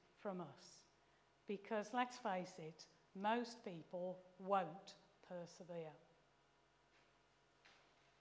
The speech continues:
Fourthly,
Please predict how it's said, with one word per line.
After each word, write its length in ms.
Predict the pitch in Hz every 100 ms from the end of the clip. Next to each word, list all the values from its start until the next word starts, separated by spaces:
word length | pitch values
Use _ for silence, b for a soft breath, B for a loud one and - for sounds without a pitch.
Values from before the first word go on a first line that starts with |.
| _ _ - - _ - - - _ _ _ _ - - - - - - - - - - -
Fourthly, 680 | 440 381 - 175 175 277